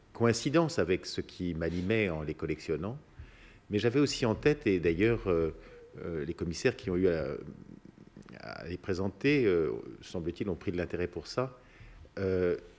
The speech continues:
de m'intéresser à la succession de leurs propriétaires, en fait de leurs conservateurs, puisque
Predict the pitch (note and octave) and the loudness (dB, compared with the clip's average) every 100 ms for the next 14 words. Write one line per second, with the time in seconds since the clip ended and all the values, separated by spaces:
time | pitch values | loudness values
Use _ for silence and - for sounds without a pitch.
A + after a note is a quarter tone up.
0 | - F#2+ F#2+ G2 G#2 G2+ G#2+ G#2+ - C#3+ | -18 -6 0 2 2 4 2 2 4 6
1 | B2 F#2+ F#2 - - A2+ - A#2 F#2+ G#2 | 8 6 2 -2 -4 -4 -2 0 0 -2
2 | - G#2 G2 - E2 D2+ - - - G2 | -4 -2 0 0 0 0 -6 -12 -8 -10
3 | - A#2+ - - - F#2+ F#2+ F2 - F#2 | 0 0 0 -14 -12 -4 -2 -2 -4 -6
4 | D#2+ D2+ - E2 C#2+ C2+ - - - - | -4 -4 -2 -2 -2 -4 -10 -20 -20 -20
5 | - - - - - | -20 -20 -18 -14 -4